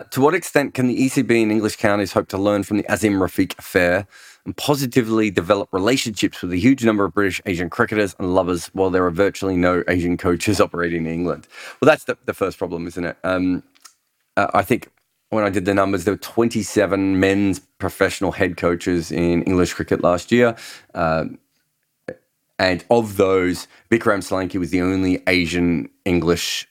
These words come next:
coach. Uh, there was also Mahela J. Wardner at the Southern Braves. There was, uh, one other non-white coach, which was Mark Elaine.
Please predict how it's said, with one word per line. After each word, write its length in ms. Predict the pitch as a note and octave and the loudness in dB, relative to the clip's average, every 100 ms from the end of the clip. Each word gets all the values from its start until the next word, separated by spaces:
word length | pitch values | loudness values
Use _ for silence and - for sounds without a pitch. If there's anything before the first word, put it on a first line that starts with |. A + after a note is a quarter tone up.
| _ | _
coach. 480 | - B2 - - - - - _ - - | 0 0 -2 -8 -8 -14 -20 _ -20 -4
Uh, 280 | F2 D#2+ E2 | 0 0 0
there 100 | D#2+ | 0
was 100 | E2 | 0
also 180 | F#2 G2 | 0 2
Mahela 380 | E2 E2+ F#2+ E2+ | 0 2 0 0
J. 160 | A2+ | 0
Wardner 440 | E2 E2 F#2 F#2 F2 | 0 0 0 0 -2
at 80 | - | -4
the 40 | |
Southern 300 | - E2 D#2+ | -4 -2 0
Braves. 500 | G2 A#2 B2 A#2 - - - | 2 2 0 -4 -10 -18 -20
There 200 | - G#2 | -8 -4
was, 160 | F2+ E2 | -2 -4
uh, 80 | F2 A#2+ | -6 0
one 260 | G#2+ G#2+ | 2 2
other 140 | F#2+ F#2+ | 2 0
non-white 480 | F2+ E2+ F2 F2+ | 0 0 0 -2
coach, 300 | - F#2+ E2+ | -2 -2 0
which 240 | - F2 - | -2 -4 -2
was 220 | F2 E2+ | -4 0
Mark 240 | F2 E2 | 0 0
Elaine. 480 | E2 E2 F2+ F2+ F2+ | 0 0 2 0 -2